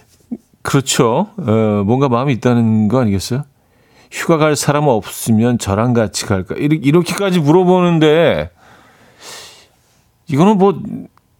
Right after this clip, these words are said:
당연히 마음에 있어서 그러는 거 아닐까요? 아니면 왜 이런 행동을 할까요?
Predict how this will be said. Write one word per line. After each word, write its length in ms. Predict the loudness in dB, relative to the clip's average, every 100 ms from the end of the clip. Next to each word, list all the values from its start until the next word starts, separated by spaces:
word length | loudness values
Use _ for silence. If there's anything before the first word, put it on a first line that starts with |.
| _
당연히 280 | -2 2 2
마음에 320 | 2 0 0 0
있어서 300 | 0 -2 -2
그러는 360 | 0 0 0
거 140 | -2 -2
아닐까요? 520 | -2 -2 -2 -2 -4 _ _ -16 -8
아니면 360 | -2 0 2 2
왜 160 | 2 2
이런 340 | 2 2 2
행동을 840 | 2 0 0 -2 -2 -4 -6 -10 -12 -10
할까요? 1400 | -8 -6 -6 -10 -14 -16 -10 -4 -4 -6 -6 -4 -4